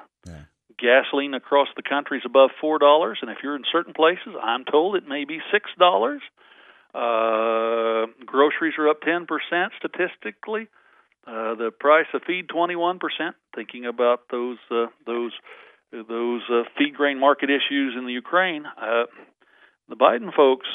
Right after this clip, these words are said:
Speaker 2: literally have outsmarted themselves by trying to create artificial shortages to run up prices to make people buy less. And then you have this war that produces what's available. Now, in the last few days, the Biden administration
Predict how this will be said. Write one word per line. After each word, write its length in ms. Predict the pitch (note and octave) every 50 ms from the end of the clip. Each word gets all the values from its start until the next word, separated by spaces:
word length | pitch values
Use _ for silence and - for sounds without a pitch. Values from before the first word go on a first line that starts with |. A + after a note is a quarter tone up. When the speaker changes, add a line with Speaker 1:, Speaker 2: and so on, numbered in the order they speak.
| - - _ _
Speaker 2:
literally 540 | C3 A#2+ A#2+ D3 E3 - - D3 C3+ C3 B2
have 80 | A2+
outsmarted 580 | A#2+ A#2 A#2 - - - D3 E3 E3+ C3+ A2 G2+
themselves 580 | A#2 G#2 G2 - - A2 F#2+ F#2 F2+ G#2 G#2+ - - _ _ _ _ _ _ _ _ _ _ _ _ _ _ _
by 300 | _ A2 - A2+ A2+ A2
trying 400 | A2 - - C3+ C#3+ D#3 D#3+ D#3+
to 80 | D3 C3+
create 420 | - - - C#3+ C#3+ C#3 C#3+ C#3 C#3+
artificial 500 | - C#3 C#3+ D3 C3+ - D#3+ D3+ - - B2+ - -
shortages 440 | D#3+ E3 D#3+ C#3+ B2 G#2 A2 A#2 G#2+ -
to 80 | - A2
run 200 | A2+ A#2+ B2 B2+
up 100 | B2 A#2+
prices 500 | - C3+ D3 D#3 D#3 C#3+ - - B2+ A2 -
to 80 | - A2+
make 200 | A#2 A#2+ - -
people 260 | - B2+ - B2 A#2
buy 240 | G#2 B2 A2+ G#2+ G#2+
less. 320 | G#2+ C3 D3+ C#3+ A2+ A2 - - - - - - -
And 160 | - C3 A#2
then 200 | A2 C3 C#3+ D#3+
you 100 | F3+ E3+
have 160 | D3+ D3+ C#3 B2
this 160 | A#2+ G#2+ -
war 520 | - A#2 C#3 F3+ F#3 C3 G#2+ G2+ G#2+ A#2+ - - _ _ _ _ _ _ _ _ _
that 140 | - C#3 -
produces 400 | - C3+ B2+ C#3+ D3+ - - A#2
what's 220 | B2 B2+ A#2 - A#2+
available. 600 | G#2 B2 D3+ F3+ E3+ B2+ G#2+ F#2+ F2+ F#2 - - - - - - - - - _ _
Now, 380 | A#2+ A#2+ B2+ C3 B2+ A#2 A#2
in 100 | A2+ A2
the 60 | A2 A2
last 280 | A2+ A#2+ C3 B2+ - -
few 140 | - D#3 D#3
days, 500 | E3 G#3 B3 C#4 D4 C#4+ B3+ A3+ A3 G#3+ -
the 60 | - B2
Biden 240 | B2+ C3+ C3+ C3+
administration 580 | C#3 C#3 C#3+ C#3+ C3 - - D3+ D3+ - - D3